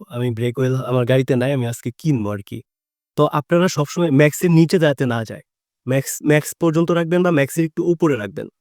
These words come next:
তো এই গেল ব্রেক অয়েল। তারপর আসি এইটা। এইটা হচ্ছে আপনার গাড়িতে কতটুকু গ্যাস আছে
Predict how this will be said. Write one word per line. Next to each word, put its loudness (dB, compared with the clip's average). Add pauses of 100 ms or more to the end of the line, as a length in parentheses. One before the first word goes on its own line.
(920)
তো -2
এই 6
গেল 0
ব্রেক -6
অয়েল। -6 (600)
তারপর 2
আসি -4
এইটা। -2 (120)
এইটা 4
হচ্ছে 0
আপনার -2
গাড়িতে 0
কতটুকু -4
গ্যাস 2
আছে -8